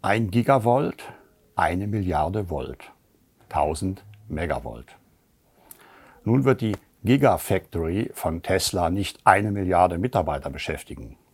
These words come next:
Geplant sind etwa zehntausend.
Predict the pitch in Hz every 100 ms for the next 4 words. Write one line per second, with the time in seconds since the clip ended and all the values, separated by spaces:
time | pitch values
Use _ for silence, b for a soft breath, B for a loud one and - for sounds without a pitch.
0 | - 82 - 85 92 - 85 82 98 85
1 | 87 82 - _ - - 85 76 - 90
2 | 104 - - -